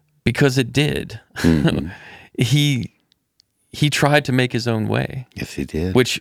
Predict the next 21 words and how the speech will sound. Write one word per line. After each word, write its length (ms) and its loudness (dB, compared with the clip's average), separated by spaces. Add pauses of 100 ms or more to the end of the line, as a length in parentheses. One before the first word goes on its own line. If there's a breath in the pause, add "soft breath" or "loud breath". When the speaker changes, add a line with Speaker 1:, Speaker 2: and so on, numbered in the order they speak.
Speaker 1:
which 200 0
represents 440 0
the 140 -4
law. 320 -2 (720)
You 80 0
know, 160 2
he 280 0 (580 soft breath)
had 240 2
a 20 -4
child 440 -4 (500)
outside 480 0
of 80 -4
his 340 -8 (160)
marriage, 540 -2 (480)
Ishmael, 520 -2 (180)
which 140 -4
represented 400 0
the 60 -4
law. 300 -2 (580 soft breath)
Abraham 500 2
striving 720 -4